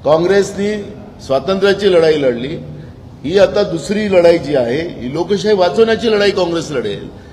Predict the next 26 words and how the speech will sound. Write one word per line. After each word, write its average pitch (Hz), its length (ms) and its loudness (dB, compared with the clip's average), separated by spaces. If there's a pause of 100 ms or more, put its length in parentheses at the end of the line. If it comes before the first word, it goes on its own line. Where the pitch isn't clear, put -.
(200)
आणि 170 140 -4
जनभावना 220 520 6
घेऊन 202 220 4
लढेल. 131 500 0 (460)
त्याच्यामुळे 190 480 2
ज्या 139 240 2
दिवशी 170 320 -2
जनभावना 185 680 2
जेव्हा 196 260 2
रस्त्यावर 165 420 2
आल्या 117 260 0 (380)
आणि 147 140 -8
जनभावनेने 185 680 2
समजा 190 320 -2
सांगितलं 175 400 -2
की 165 120 -4
आम्हाला 165 300 2
बॅलेटच 151 440 0
पाहिजे, 120 460 -4 (540)
तर 117 60 -8
माननीय 139 320 0
सुप्रीम 190 380 -2
कोर्ट 147 260 -2
असेल 120 420 -6 (500)
किंवा 143 160 0
माननीय 160 380 -2